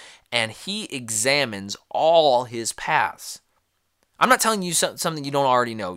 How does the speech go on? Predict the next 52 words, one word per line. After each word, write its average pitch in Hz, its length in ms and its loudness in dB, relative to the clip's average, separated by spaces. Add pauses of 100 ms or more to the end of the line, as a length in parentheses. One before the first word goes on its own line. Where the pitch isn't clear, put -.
You 175 160 -4
know 175 260 4
that 110 120 -10
God 107 200 4
is 98 100 -6
all-knowing, 92 420 -6
that 90 100 -16
God 131 220 4
is 110 100 -4
omniscient. 101 640 -8 (720)
And 151 120 0
one 175 100 6
of 180 60 -4
the 175 60 2
most 160 220 0
mind-boggling 151 1080 2
parts - 360 2
of 117 80 -10
all 110 160 0
of 101 60 -2
that 101 160 -2
is 104 160 -6
that 101 180 -8 (300)
not 180 240 6
only 185 240 4
does 131 180 -6
God 127 460 2
know 127 300 2
what 120 400 0
will 131 160 -2
happen, 123 420 -2
he 139 240 -10
knows 143 340 -2
what 131 240 -2
could 160 220 -2
happen 113 380 0
if 104 120 -12
we 120 60 -10
made 113 200 -4
a 104 40 -12
different 110 340 -12
decision. - 580 -8 (600)
Think 262 140 -6
about 208 220 2
that. 117 220 0 (140)
He 240 160 -4
knows 190 380 2
which 170 260 -4
way 175 160 2
you 170 220 -6
will 151 140 -4
go. 143 460 -2